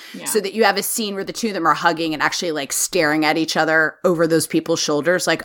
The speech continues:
Speaker 2: oh my God, please don't do that.
Speaker 1: Mm-hmm.
Speaker 2: So
Speaker 1: And, like,
Speaker 2: anyway.
Speaker 1: and, and there's one, there's one of the, it's one of those things where, like, well written, sure, that scene can work, but, like, that's not that. <laughs>
Speaker 2: Right.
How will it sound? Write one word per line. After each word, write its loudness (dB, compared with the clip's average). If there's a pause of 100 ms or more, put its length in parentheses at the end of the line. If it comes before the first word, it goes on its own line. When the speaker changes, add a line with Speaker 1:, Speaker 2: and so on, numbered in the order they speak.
Speaker 2:
oh 4
my 2
God, -4
please 0
don't -4
do -10
that. -4
Speaker 1:
Mm-hmm. -4
Speaker 2:
So 2 (460)
Speaker 1:
And, 0
like, 4
Speaker 2:
anyway. -2
Speaker 1:
and, -2
and -4
there's -2
one, -2
there's -2
one -2
of -2
the, 0
it's 2
one -4
of -4
those -4
things 0
where, 2
like, 0 (200)
well 4
written, -2 (100)
sure, 0
that 0
scene -6
can -12
work, 0 (120)
but, -2
like, -2 (140)
that's -8
not -2
that. -6 (360)
<laughs> -2 (480)
Speaker 2:
Right. -2